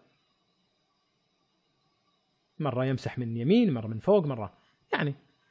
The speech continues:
فصراحة السبايرل حلوة مرة. ياخذ لها كذا من الوسط، ياخذ لها لفة. وهكذا. هذه هي من ناحية إيش؟ البوكيتس. جميل.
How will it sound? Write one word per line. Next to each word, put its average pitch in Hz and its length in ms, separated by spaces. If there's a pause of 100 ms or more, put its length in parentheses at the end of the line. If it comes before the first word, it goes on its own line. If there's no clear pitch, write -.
(320)
فصراحة 254 460
السبايرل 180 460
حلوة 151 220
مرة. 117 280 (840)
ياخذ 160 180
لها 151 100
كذا 143 140
من 123 80
الوسط، 127 460
ياخذ 135 180
لها 123 100
لفة. 123 260 (760)
وهكذا. 160 440 (1500)
هذه 285 160
هي 233 300 (380)
من 185 100
ناحية 175 380
إيش؟ 170 320 (460)
البوكيتس. - 880 (840)
جميل. 196 420